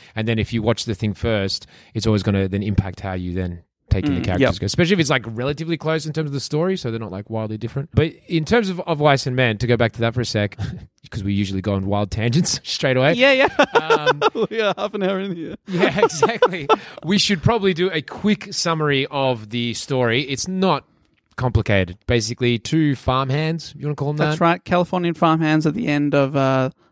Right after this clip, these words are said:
Speaker 2: the Great Depression.
Speaker 1: Mm-hmm. And they just rock up to a farm and
Speaker 2: Yeah, they're sort of like, they're ranch workers and they are casual. They travel from, uh, town to town, and George and Lenny, uh,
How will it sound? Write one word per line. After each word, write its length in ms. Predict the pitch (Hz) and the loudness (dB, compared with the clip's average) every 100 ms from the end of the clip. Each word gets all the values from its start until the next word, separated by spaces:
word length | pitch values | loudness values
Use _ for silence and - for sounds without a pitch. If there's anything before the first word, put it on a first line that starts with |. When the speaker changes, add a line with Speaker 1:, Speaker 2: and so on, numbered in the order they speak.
| _ | _
Speaker 2:
the 160 | 151 | -6
Great 200 | 170 156 | 0 0
Depression. 500 | - - 156 - 214 - | 0 0 0 0 -4 -4
Speaker 1:
Mm-hmm. 260 | 123 110 180 - | -4 -4 -4 -8
And 140 | 123 123 | -14 -12
they 40 | |
just 180 | 123 104 | -12 -8
rock 160 | 131 135 | -8 -8
up 80 | 131 | -8
to 100 | 127 | -10
a 40 | |
farm 360 | 143 175 208 - | -8 -8 -8 -12
and 420 | 170 147 160 165 - | -12 -8 -6 -8 0
Speaker 2:
Yeah, 160 | 180 214 | 4 6
they're 100 | 190 | 6
sort 180 | 202 185 | 4 2
of 100 | 170 | 2
like, 160 | 170 | 2
they're 140 | 165 151 | 4 4
ranch 360 | 160 175 - | 4 2 2
workers 460 | 185 185 190 185 170 | 4 4 4 0 0
and 100 | 160 | 0
they 240 | 139 135 - _ _ _ _ _ - | 0 -2 -6 _ _ _ _ _ -8
are 80 | 147 | -6
casual. 400 | - 156 185 165 | 0 2 4 4
They 100 | 143 | 2
travel 320 | - 156 151 | 0 -2 -2
from, 360 | - 151 139 - _ _ _ - | -2 -2 -2 -6 _ _ _ -4
uh, 160 | 160 143 | 0 2
town 220 | 160 156 | 2 2
to 100 | - | 0
town, 340 | 156 165 185 | 2 4 4
and 200 | 143 135 - - - _ _ _ _ _ _ _ | 4 2 -2 -16 -20 _ _ _ _ _ _ _
George 240 | 175 175 | 4 4
and 100 | 165 | 4
Lenny, 360 | 170 180 180 180 | 4 4 4 4
uh, 240 | 175 175 | 6 4